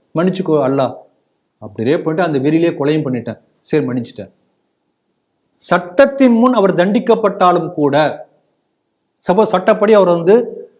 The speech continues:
தூக்கு தண்டனை கொடுக்குறாங்கன்னு வச்சுக்கலாமே, பல கொலை பண்ணிட்டார். அப்படி இருந்தாலும் கூட, அவர் அல்லாவின் பெருங்கருணையான அந்த தத்துவங்களில் அசையாத நம்பிக்கை கொண்டிருப்பாரேயானால், அவருக்கு நிச்சயமாக சொர்க்கத்தில் இடம் உண்டு.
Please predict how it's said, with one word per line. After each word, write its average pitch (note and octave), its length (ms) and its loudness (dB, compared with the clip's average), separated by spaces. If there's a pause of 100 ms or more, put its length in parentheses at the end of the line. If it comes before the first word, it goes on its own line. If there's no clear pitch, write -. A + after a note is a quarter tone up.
(220)
தூக்கு G#3 220 0
தண்டனை F#3+ 260 -2
கொடுக்குறாங்கன்னு E3+ 420 0
வச்சுக்கலாமே, D3 360 -4
பல D3+ 220 0
கொலை D3 200 -2
பண்ணிட்டார். B2+ 420 -4 (920)
அப்படி D#3 320 -2
இருந்தாலும் F#3+ 360 2
கூட, C#3+ 440 -2 (320)
அவர் E3 360 2
அல்லாவின் A#3+ 880 4 (360)
பெருங்கருணையான G#3 920 2
அந்த F#3 380 0
தத்துவங்களில் F#3 920 0 (280)
அசையாத G3+ 500 4
நம்பிக்கை G3+ 540 0
கொண்டிருப்பாரேயானால், F3 1500 2 (440)
அவருக்கு F#3+ 480 2
நிச்சயமாக G3+ 760 2
சொர்க்கத்தில் G3 720 2
இடம் G3+ 340 2
உண்டு. F#3+ 800 4